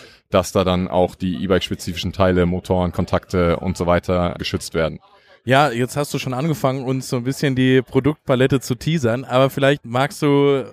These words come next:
Speaker 2: uns einmal durch eure Produktpalette führen, wie ich das hier sehe. Also hier sind auch die Produkte natürlich ausgestellt von Tune-Up. Ist die schon ziemlich groß? Aber was sind so gewisse Highlights?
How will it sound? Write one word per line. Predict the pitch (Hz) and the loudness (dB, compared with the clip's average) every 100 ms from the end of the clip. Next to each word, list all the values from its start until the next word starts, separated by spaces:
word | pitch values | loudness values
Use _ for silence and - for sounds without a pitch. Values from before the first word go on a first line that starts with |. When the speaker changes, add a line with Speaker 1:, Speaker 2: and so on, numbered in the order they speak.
| - | -14
Speaker 2:
uns | 127 127 | -12 -6
einmal | 123 147 139 | -2 0 4
durch | 139 139 | 2 2
eure | 127 135 131 | 0 0 0
Produktpalette | 127 120 170 - 139 139 147 | -2 -4 -4 -2 0 2 0
führen, | - 143 143 - - - | 0 2 2 -2 -16 -16
wie | 113 151 | -2 -2
ich | 151 | 0
das | 147 - | -2 0
hier | 139 131 127 - | 2 4 2 0
sehe. | 113 101 127 165 | -4 0 0 0
Also | 107 113 | 0 2
hier | 113 | 2
sind | 120 110 | 2 0
auch | 107 | -2
die | - 110 107 107 | -2 0 0 -2
Produkte | - 113 123 - | -6 -6 -6 -6
natürlich | 113 110 107 107 | -6 -2 -2 0
ausgestellt | 123 - 131 - 131 131 | 0 -2 -6 0 0 0
von | 127 120 | -4 -4
Tune-Up. | 131 131 127 - - - - - | -2 -2 -2 -8 -20 -20 -20 -2
Ist | 165 - | 0 0
die | 165 | 0
schon | 151 147 | 0 0
ziemlich | - 147 131 | 2 0 0
groß? | - 113 87 - - - | 0 0 0 -6 -16 -8
Aber | 107 120 | -4 0
was | 139 | 0
sind | 156 147 | -2 2
so | 147 139 131 | 4 4 4
gewisse | 120 131 - 131 117 110 | 0 -2 -2 0 -2 -2
Highlights? | 120 127 110 90 87 - | -2 -2 -2 -4 -8 -14